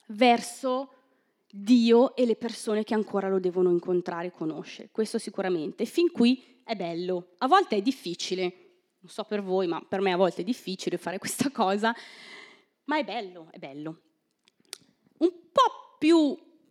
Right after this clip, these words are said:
complicato è a volte, per me, riconciliarmi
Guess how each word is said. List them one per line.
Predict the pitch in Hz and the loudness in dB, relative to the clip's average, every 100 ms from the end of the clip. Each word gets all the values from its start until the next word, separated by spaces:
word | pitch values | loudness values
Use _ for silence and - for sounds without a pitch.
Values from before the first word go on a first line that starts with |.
| _ | _
complicato | - 262 294 269 226 170 - 262 285 - _ _ _ _ - _ _ | -4 -2 0 4 4 4 2 2 2 -4 _ _ _ _ -20 _ _
è | 269 214 - | 2 2 2
a | 208 | -2
volte, | 190 165 160 - 196 214 359 - - _ _ _ _ _ _ _ _ | -2 -6 -8 0 6 6 4 -4 -20 _ _ _ _ _ _ _ _
per | 226 208 | 0 2
me, | 170 147 202 285 _ _ _ _ _ _ | 2 2 -2 -4 _ _ _ _ _ _
riconciliarmi | 262 320 349 269 254 - 349 349 208 190 208 214 240 254 285 330 - | -2 0 0 -2 -2 0 4 6 4 2 -4 0 6 10 8 6 -4